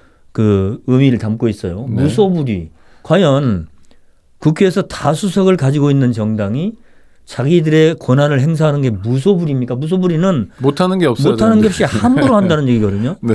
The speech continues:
Speaker 1: 그다음에 휴일에 해임안 강행. 언제는 "국회 휴일 없이 일해라."
Speaker 2: 네.
Speaker 1: 이렇게 다그쳐놓고, 휴일은 지금 회기입니다, 국회. 그런데 휴일날 이런 걸 강행했다.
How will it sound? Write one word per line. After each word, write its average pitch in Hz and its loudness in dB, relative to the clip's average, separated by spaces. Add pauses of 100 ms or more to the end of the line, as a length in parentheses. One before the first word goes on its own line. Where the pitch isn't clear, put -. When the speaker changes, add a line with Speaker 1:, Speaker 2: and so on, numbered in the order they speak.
(160)
Speaker 1:
그다음에 160 2
휴일에 220 0 (600)
해임안 165 -2
강행. 117 -2
언제는 147 2
"국회 165 0
휴일 240 0
없이 180 -2
일해라." 123 -2 (240)
Speaker 2:
네. 110 0
Speaker 1:
이렇게 170 2 (160)
다그쳐놓고, 147 -2 (280)
휴일은 240 0
지금 175 -2
회기입니다, 233 2
국회. 135 -2 (540)
그런데 190 2
휴일날 226 2
이런 147 0
걸 143 0
강행했다. 110 0